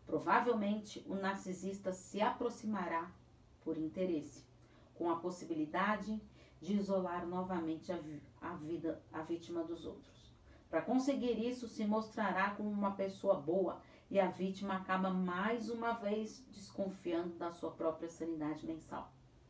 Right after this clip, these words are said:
pensando que pode ser fruto da sua imaginação esses abusos. É importante entender que não dá pra manter uma amizade, pois afinal nunca existiu.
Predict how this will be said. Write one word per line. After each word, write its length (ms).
pensando 460
que 100
pode 260
ser 140
fruto 340
da 160
sua 180
imaginação 760
esses 280
abusos. 640
É 60
importante 580
entender 600
que 100
não 260
dá 260
pra 160
manter 360
uma 160
amizade, 580
pois 180
afinal 540
nunca 220
existiu. 480